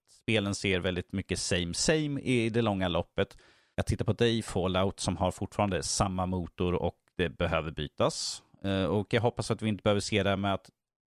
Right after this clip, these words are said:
spelserier kör på en och samma motor i hela sin livstid, men att de här nu har uppdaterat till en ny motor i alla fall, vilket förhoppningsvis i Resident Evil nio att den kommer användas. Eh, det är ju inte sagt, liksom, vad den skulle användas till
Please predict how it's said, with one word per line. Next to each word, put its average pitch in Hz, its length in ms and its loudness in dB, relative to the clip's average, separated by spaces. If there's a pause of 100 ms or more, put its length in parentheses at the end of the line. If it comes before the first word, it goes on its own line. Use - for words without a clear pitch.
spelserier 190 600 2
kör 170 280 4
på - 140 0
en 147 100 2
och 135 60 0
samma 131 220 4
motor 127 400 0
i 110 180 2
hela 113 240 2
sin 120 200 0
livstid, 120 520 0
men 110 100 0
att 113 120 0
de 117 120 0
här 135 180 4
nu 127 180 2
har 113 300 4
uppdaterat 143 760 2
till 107 200 -2
en 107 200 2
ny 110 340 0 (240)
motor 110 420 2
i 101 60 8
alla 98 120 4
fall, 98 300 2
vilket 104 220 0
förhoppningsvis 110 840 0
i 101 240 2
Resident 98 500 0 (300)
Evil 120 520 2
nio 139 460 2
att - 80 -2
den 165 100 -4
kommer 160 220 0
användas. 165 680 0
Eh, - 60 -20
det 90 80 0 (100)
är 117 100 2
ju 131 60 2
inte 131 180 -4
sagt, - 300 0
liksom, 113 340 -2
vad 110 160 6
den 123 80 0
skulle 127 220 0
användas 123 420 0
till 120 280 0